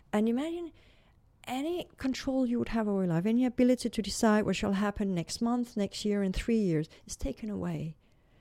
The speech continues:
People either sit in camps or, or live in, you know, squalid conditions, waiting for some authorities to decide whether they are allowed to stay or not, whether children can go to school or not,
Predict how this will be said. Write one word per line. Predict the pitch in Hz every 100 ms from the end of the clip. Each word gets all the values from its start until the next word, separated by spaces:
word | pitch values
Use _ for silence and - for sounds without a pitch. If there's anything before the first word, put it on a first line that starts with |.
| -
People | - 233 233
either | 185 180
sit | 185 262
in | 254 254
camps | 247 - 240 233 233 226
or, | 180 170 139 -
or |
live | 175 185 208 208
in, | 202 196 -
you | -
know, | 185 170
squalid | - - 185 190 -
conditions, | - 208 202 226 - 233 226 - - - -
waiting | 208 233 233 233
for | 202
some | - - 302 294
authorities | 262 - 180 180 180 190 190 - - - _ _ _
to | -
decide | 190 202 - 190 190 196
whether | 185 180 190
they | 170 165 160
are | 156
allowed | 170 202 208
to | -
stay | 202 - 170 165
or | 156
not, | 147 131 - - - _ _ _
whether | 160 165
children | - 233 226
can | 208 190
go | 180
to | 175 175
school | - - 160 151
or | 151
not, | 147 147 -